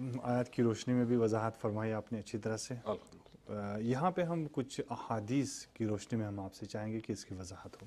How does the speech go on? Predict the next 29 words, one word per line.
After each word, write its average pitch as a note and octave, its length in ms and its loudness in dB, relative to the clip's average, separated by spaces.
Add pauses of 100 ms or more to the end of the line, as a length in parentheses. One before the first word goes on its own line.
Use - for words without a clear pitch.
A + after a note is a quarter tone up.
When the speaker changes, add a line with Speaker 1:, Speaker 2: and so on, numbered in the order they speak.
Speaker 1:
کہ A2+ 100 -8
زکوٰۃ G2 340 -8 (200)
احادیث - 380 -14
میں F#2+ 160 -14
جو - 60 -14
وارد - 260 -16
ہے۔ - 60 -20 (1400)
Speaker 2:
دیکھیے، D3 300 0
احادیث A#2+ 760 4
کے D3+ 160 2
اعتبار C#3 400 6
سے C3+ 200 0
جب A#2+ 380 4
ہم A2 300 0 (380)
زکوٰۃ G#2 580 4
کا F#2+ 140 2
مطالعہ F2+ 440 2
کرتے F#2 420 -4
ہیں F2+ 260 -2 (120)
تو F2+ 180 -4
اس - 200 -6
میں G2+ 400 2 (1040)
بہت A#2 360 2
سارے A2 640 8 (800)
زکوٰۃ G2 680 6
کے G2+ 160 0
جو F2 420 -4 (420)
متعلقات G2 1080 8
ہیں، D#2+ 100 -2